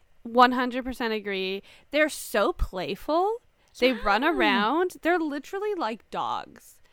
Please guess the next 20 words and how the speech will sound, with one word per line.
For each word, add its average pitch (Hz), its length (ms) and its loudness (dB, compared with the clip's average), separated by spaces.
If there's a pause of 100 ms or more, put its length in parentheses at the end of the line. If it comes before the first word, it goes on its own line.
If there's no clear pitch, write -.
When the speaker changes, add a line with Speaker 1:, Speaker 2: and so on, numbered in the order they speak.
(100)
Speaker 2:
I 269 160 0
found 359 320 0
a 285 60 2
cow 233 640 0
on 214 200 -2
TikTok 190 600 -4
this 165 220 -12
week 180 280 -8
Speaker 1:
<laughs> - 380 6
Speaker 2:
that 156 120 -6
likes 190 280 -4
to - 80 -12
cuddle 320 720 0 (100)
and 190 160 -8
is - 220 -8
super 403 500 2
cute, 254 480 0
and 226 120 -6
I 220 160 -2
just, - 500 -8